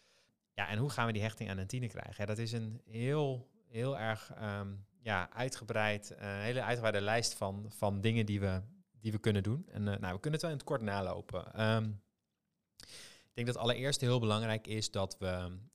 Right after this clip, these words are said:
dat we met rubberdam werken. Of in ieder geval dat we een droog en goed geïsoleerd werkveld hebben. Waar we dus weinig last hebben van vocht. Dus geen speeksel, geen bloed. Ehm, en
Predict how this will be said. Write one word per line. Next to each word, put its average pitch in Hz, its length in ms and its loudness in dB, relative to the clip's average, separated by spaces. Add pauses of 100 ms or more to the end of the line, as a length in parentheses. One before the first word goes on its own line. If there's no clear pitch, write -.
dat - 240 -4
we 90 260 -2
met 90 180 0
rubberdam 87 420 -4
werken. 85 460 -12 (200)
Of 101 120 -12
in 98 60 -2
ieder 113 140 4
geval 113 440 6
dat 107 220 0
we 104 320 0
een 92 380 -6 (120)
droog 104 560 0
en 95 180 -8
goed 117 260 -4
geïsoleerd 95 540 0
werkveld 107 420 -2
hebben. - 300 -8 (480)
Waar 87 140 -2
we 92 60 -2
dus 90 140 -4
weinig 95 320 0
last 98 200 0
hebben 90 180 -6
van - 160 -8
vocht. - 460 0 (140)
Dus - 160 -18
geen 85 180 -8
speeksel, 113 500 -2
geen 82 280 -10
bloed. 117 460 -6
Ehm, 87 400 -8 (560)
en 90 420 -4